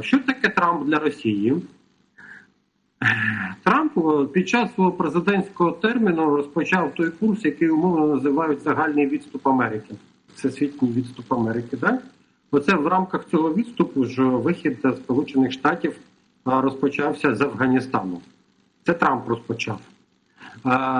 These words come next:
далі дивіться. Е, я вже в-, декілька разів в ваших ефірах говорив, що ця війна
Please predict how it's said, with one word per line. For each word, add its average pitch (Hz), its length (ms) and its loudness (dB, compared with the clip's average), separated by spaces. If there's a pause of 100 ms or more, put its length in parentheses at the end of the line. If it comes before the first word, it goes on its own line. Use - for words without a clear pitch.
(420)
далі 175 320 2
дивіться. 117 540 0 (600)
Е, 131 60 0 (1900)
я 185 200 4
вже 190 200 2 (140)
в-, 139 600 2
декілька 185 420 0
разів 165 360 2
в 160 140 -2
ваших 165 380 0
ефірах 160 520 0
говорив, 127 440 0
що 123 260 -2 (500)
ця 285 360 2
війна 160 520 2